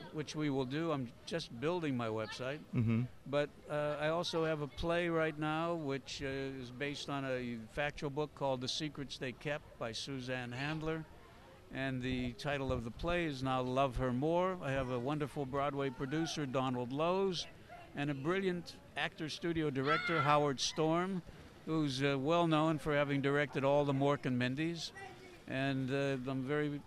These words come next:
Speaker 1: very proud of that. And I, we're gonna be making an offer to a major Broadway star, international star,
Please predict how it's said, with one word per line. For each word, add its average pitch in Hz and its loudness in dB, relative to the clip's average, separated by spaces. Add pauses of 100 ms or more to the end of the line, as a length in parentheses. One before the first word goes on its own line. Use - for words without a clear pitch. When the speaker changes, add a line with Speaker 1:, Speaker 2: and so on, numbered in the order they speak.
(440)
Speaker 1:
very 151 2
proud 156 4
of 147 0
that. 170 2
And 139 0
I, 127 -2 (340)
we're 143 -4
gonna 147 0
be 135 0
making 139 -2
an 135 0
offer 139 0
to 143 -2
a 135 0
major 135 2 (280)
Broadway 131 2
star, 143 0
international 131 -2
star, 131 -2